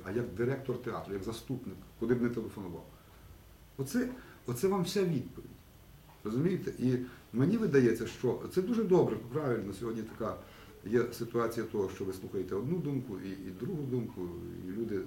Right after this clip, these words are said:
також мають свої певні думки, але знову ж таки, знову ж таки, в нас не настільки,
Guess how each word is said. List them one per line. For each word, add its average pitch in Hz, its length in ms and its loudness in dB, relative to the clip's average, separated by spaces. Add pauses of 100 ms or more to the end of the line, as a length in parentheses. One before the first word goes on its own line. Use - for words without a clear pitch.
(180)
також 131 300 -4
мають 120 280 0
свої 101 180 -6
певні 101 300 -4
думки, 98 420 -6
але 117 260 0 (800)
знову 120 400 4
ж - 100 -10
таки, - 200 -10 (800)
знову 104 360 2
ж - 100 -10
таки, 87 180 -6
в 107 40 -2
нас 135 160 0
не 151 60 0
настільки, 147 640 -2